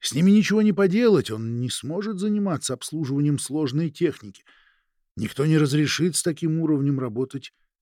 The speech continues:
в пространстве. Там ничего сложного. Кто хочешь, справится. Менять энергоблоки, снимать показатели, да и ответственности никакой.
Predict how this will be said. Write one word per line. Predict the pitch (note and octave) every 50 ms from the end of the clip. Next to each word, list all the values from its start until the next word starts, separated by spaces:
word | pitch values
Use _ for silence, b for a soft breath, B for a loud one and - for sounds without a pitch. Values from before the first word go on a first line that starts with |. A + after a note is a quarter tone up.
| _ _
в | _ - _
пространстве. | _ F2+ F2 E2+ - - - - F#2 G#2 C3 F3 E3+ C3+ - - - - _ _ _ _ _ _ _ _ _ _ _ _ _ - -
Там | - D3+ C3+
ничего | C3 A#2+ - - C3 C#3 C3 -
сложного. | - C#3 D3 C#3+ C3 A2+ F2 F2 F2 E2+ E2+ E2 _ _ _
Кто | - - D#4 C#4 G3+
хочешь, | - A#3+ B3 A3 D3 - - -
справится. | - - - B3 A#3 G#3+ F#3 E3+ C3 - - - B B B B B B B B
Менять | B C3+ D3+ F#3+ A3+ G#3 D3 E3+
энергоблоки, | F#3+ F#3+ F#3+ F3 D#3+ D3+ D#3 B2+ B2+ C#3+ F#3 G3+ G3 E3 - - B2
снимать | G#2 - - D#3+ G3 G#3 - -
показатели, | - A#2+ - C#3+ C3 G#2+ A2+ D3+ F3 D3 - C#3 B2+ B2
да | A2+ C#3+
и | E3 F3 D3+ B B B B B B B B B B
ответственности | - B2 - C#3 F#3 B3+ B3+ - - - B3+ B3+ B3+ A3 - - G3+
никакой. | F#3+ F#3 D#3 D3+ C#3+ B2 - G2+ E2 -